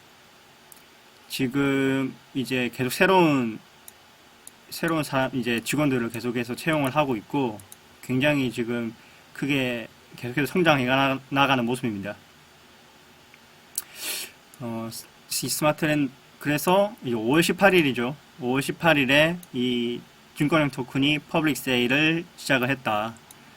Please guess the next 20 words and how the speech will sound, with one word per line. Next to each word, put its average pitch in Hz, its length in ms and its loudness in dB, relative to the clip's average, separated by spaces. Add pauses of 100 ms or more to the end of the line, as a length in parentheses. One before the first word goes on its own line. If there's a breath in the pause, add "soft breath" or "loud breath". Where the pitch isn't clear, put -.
(340 loud breath)
어, 104 320 -6
이 117 440 0 (220)
노팅엄의 139 640 0
육-, 123 100 -6 (360)
영국의 139 640 4 (160)
노팅엄에 143 580 0
있는, 147 420 2 (680 loud breath)
어, 107 220 -8
학생 190 340 0
기숙사입니다. 151 580 -2 (160)
학생 156 340 0
기숙사고, 127 800 -2 (920)
학생 143 340 -6
기숙사고 139 720 -2
복합 165 300 -2
건물입니다. 110 540 -4 (1700 loud breath)
어, 110 380 -6
여기에 147 600 4
이제 120 500 0
매-, 123 200 -4